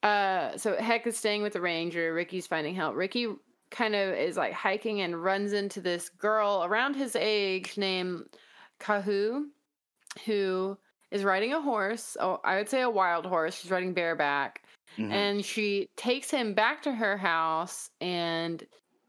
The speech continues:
Speaker 1: introduces him to, is this her, like, older brother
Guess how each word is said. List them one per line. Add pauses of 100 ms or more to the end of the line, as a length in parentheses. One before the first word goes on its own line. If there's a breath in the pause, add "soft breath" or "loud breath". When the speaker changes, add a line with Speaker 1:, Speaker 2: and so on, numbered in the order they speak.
(120)
Speaker 1:
introduces
him
to, (360)
is
this
her, (200)
like, (100)
older
brother